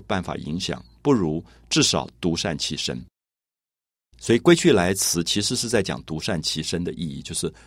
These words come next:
我回到家，我过我自己好好的日子，我至少保有一个好的品格，我不要在官场上跟这些乱七八糟的人混来混去的。啊，所以《归去来辞》的影响应该从这个角度看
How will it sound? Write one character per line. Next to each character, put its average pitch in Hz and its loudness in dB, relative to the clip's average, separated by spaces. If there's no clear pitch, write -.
我 92 -2
回 117 4
到 123 0
家， 110 0
我 87 -2
过 101 2
我 73 0
自 - -6
己 - -4
好 76 -4
好 80 -6
的 73 -6
日 76 -6
子， - -8
我 95 -2
至 - -2
少 82 2
保 82 2
有 92 4
一 85 0
个 85 -4
好 69 -4
的 - -6
品 - -10
格， 69 -12
我 98 0
不 - 2
要 127 8
在 104 0
官 107 2
场 76 -4
上 80 -4
跟 85 -2
这 87 -2
些 85 0
乱 78 -6
七 - -8
八 76 -4
糟 80 -6
的 71 -6
人 65 -10
混 98 4
来 64 -6
混 64 -8
去 - -12
的。 - -18
啊， 82 -4
所 120 2
以 123 6
《归 160 4
去 160 4
来 113 6
辞》 - 0
的 95 2
影 90 0
响 90 -2
应 98 -6
该 95 -2
从 87 -6
这 - -2
个 151 0
角 69 -4
度 82 -10
看 78 -8